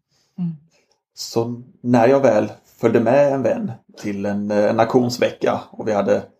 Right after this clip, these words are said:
Speaker 2: tillsammans landat här hemma i att, eh, att det skulle fungera, att jag ju tog en högriskroll. Alltså att jag utförde en, en aktion som, eh, kunde leda till att jag blev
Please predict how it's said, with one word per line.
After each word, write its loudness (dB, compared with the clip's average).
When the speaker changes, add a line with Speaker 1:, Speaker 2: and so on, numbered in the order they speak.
Speaker 2:
tillsammans 0
landat 0
här 0
hemma 2
i 0
att, -4
eh, 0
att -10
det -12
skulle -6
fungera, -4
att -8
jag -2
ju 0
tog 0
en 2
högriskroll. -2
Alltså -8
att -6
jag -2
utförde 2
en, -2
en 0
aktion 0
som, -4
eh, 0
kunde -4
leda 0
till -2
att -4
jag -4
blev -2